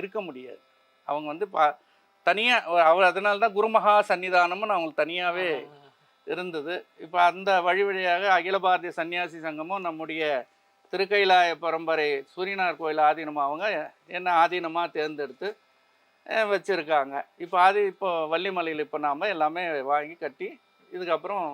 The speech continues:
Speaker 1: வரக்கூடிய அன்பர்களுக்கு நல்லது செய்யணும். ஆதீனம் என்றால் உலகத்தையே காப்பாற்றக்கூடிய அளவுக்கு அவர் தகுதி பெறுவது.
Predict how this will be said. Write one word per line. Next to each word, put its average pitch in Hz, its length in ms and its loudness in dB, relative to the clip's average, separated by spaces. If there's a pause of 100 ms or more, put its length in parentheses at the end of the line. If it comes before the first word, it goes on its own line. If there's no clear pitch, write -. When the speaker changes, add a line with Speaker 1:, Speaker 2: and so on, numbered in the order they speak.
(180)
Speaker 1:
வரக்கூடிய 160 440 -4 (100)
அன்பர்களுக்கு 151 640 -8
நல்லது 135 300 -10
செய்யணும். 107 320 -20 (800)
ஆதீனம் 220 420 0
என்றால் 220 300 0 (480)
உலகத்தையே 226 640 2 (160)
காப்பாற்றக்கூடிய 170 800 -2
அளவுக்கு 185 380 -6 (100)
அவர் 156 240 -6
தகுதி 143 300 -8
பெறுவது. - 280 -18